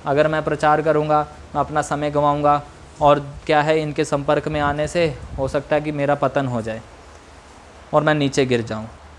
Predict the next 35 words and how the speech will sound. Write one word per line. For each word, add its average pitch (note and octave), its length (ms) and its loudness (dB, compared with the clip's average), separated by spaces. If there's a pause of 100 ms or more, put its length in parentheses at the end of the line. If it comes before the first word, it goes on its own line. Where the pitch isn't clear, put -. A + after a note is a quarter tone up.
(520)
तो C#3+ 100 2
दूसरों C#3+ 580 0
की D#3+ 80 0
संगति D3+ 420 -2
क्यों D#3+ 200 0
करना, B2 300 0
मैं C3 120 -2
अकेला D3 380 2
ही D3+ 80 4
रहता A2+ 300 -4
हूं। G#2+ 80 -12 (440)
तो D#3+ 60 2
अकेले D#3+ 380 6
रहते D#3 340 2
हैं E3+ 140 0
और D3 120 0
दूसरों D3 340 -2
को D#3 80 0
प्रचार D3 360 2
करते C#3+ 300 0
नहीं। D#3 120 -2
लेकिन D#3 220 -2
प्रहलाद D3+ 640 4
महाराज D#3+ 380 -2
क्या D#3 140 -2
बोल C#3 180 -4
रहे C#3+ 160 -6
हैं? E3 140 -10 (300)
प्रहलाद C#3+ 320 0
महाराज D3 280 -2
बोल C#3 180 -4
रहे D3 140 -4
हैं D3+ 100 -6
कि D#3 60 -4
मैं C#3+ 400 -4